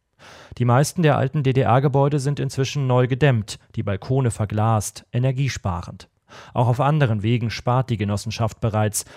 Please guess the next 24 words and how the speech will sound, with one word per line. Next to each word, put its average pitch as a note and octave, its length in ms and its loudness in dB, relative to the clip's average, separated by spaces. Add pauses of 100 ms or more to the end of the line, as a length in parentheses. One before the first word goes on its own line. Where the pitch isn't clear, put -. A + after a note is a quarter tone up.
(160)
Der A#2 120 0
Rasen B2+ 400 2
wird G#2 140 -4
seltener A#2 480 0
gemäht, A2+ 560 -2
Treppenaufgänge C3+ 880 -2
nur C3+ 100 -2
noch C#3 180 -4
alle A#2+ 220 0
zwei C#3 300 -2
Wochen A2+ 260 -2
geputzt. - 540 -12 (480)
Doch G#2+ 160 -4
angesichts C3+ 480 0
der A2 120 0
Gaspreise B2 720 0
weiß A2 200 2
sich D#3+ 120 -2
der D3+ 120 -2
Geschäftsführer C#3 720 -2
nicht C3 260 -2
anders G2 280 -4
zu B2 140 0
helfen. G#2+ 440 -2